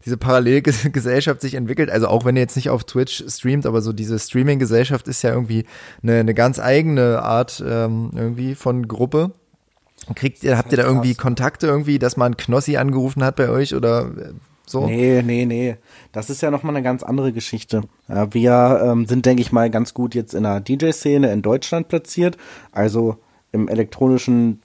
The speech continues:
Speaker 2: Musikbereich sollten die meisten jüngeren D Js uns jetzt sicherlich kennen und das Projekt kennen und so.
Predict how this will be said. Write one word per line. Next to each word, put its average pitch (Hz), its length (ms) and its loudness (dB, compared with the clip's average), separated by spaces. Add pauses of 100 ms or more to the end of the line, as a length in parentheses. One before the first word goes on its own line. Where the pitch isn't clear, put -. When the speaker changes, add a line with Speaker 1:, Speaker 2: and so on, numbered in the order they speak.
Speaker 2:
Musikbereich 113 880 -2
sollten 113 360 0
die 107 160 -4
meisten 110 540 -2
jüngeren 123 400 2
D 120 120 0
Js 117 300 0
uns 113 200 -6
jetzt 107 140 -10
sicherlich 107 400 -4
kennen 185 300 0 (280)
und 123 80 -2
das 127 100 0
Projekt 131 380 -2
kennen 147 220 0
und 147 160 -2
so. 156 260 2